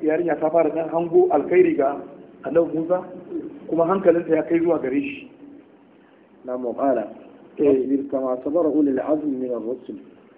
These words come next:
Speaker 1: Ta ce, "Ka yi haƙuri, kamar yadda ulul azm daga cikin manzanni suka yi haƙuri." Manya-manyan manzanni, an gane, suka yi haƙuri, to ka yi haƙuri,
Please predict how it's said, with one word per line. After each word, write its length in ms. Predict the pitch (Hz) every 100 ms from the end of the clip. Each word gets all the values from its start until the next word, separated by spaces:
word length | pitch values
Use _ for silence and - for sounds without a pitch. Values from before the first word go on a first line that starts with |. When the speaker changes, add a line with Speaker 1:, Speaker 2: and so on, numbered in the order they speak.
| -
Speaker 1:
Ta 80 | 202
ce, 140 | 214
"Ka 100 | -
yi 60 | 202 220
haƙuri, 400 | 156 160 160 - - - - - -
kamar 220 | 156 180
yadda 640 | 214 214 196 180 175 - -
ulul 300 | 202 185 165
azm 240 | 175 165 151
daga 140 | 143
cikin 220 | 143 190 185
manzanni 440 | 160 139 143 165
suka 140 | 165 156
yi 60 |
haƙuri." 360 | 139 - 139 127 - - - -
Manya-manyan 540 | 190 190 180 185 165 165
manzanni, 600 | 151 135 135 170 214 - - - - - - - _
an 120 | - 143
gane, 240 | 165 180 - - - - - - -
suka 160 | - 165
yi 80 | 160
haƙuri, 400 | 131 143 139 139
to 80 | 139
ka 120 | 156
yi 60 |
haƙuri, 400 | 156 139 180 -